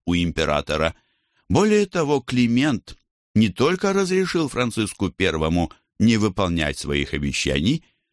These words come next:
но и заключил от имени папства – официальный союз с Францией, целью которого стало изгнание Карла и его имперского влияния с Апеннинского полуострова.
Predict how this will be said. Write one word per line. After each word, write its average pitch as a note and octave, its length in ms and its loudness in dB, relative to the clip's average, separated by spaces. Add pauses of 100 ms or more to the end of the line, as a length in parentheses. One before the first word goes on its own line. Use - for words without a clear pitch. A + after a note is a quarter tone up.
(180)
но B2+ 180 4
и C#3 80 4
заключил C#3+ 800 -2
от E2 220 -6
имени F2+ 320 2
папства – G2 640 -2 (180)
официальный G#2 720 0
союз E2+ 600 0
с - 100 -8
Францией, D#2 720 -2 (220)
целью A2 300 2
которого A#2 500 0
стало A2 360 0
изгнание F#2+ 720 0
Карла E2 500 -2 (100)
и F#2 60 0
его F2 340 0
имперского D#2+ 640 -2
влияния D#2 580 0
с - 80 -4
Апеннинского E2 800 0
полуострова. D#2+ 800 -2